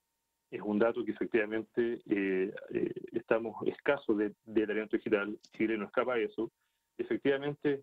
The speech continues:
estamos, ah, desarrollando diferentes planes, porque toda esta integración de la,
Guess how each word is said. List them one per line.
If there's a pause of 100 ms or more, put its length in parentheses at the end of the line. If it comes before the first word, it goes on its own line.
estamos,
ah,
desarrollando
diferentes
planes,
porque (480)
toda
esta
integración
de
la,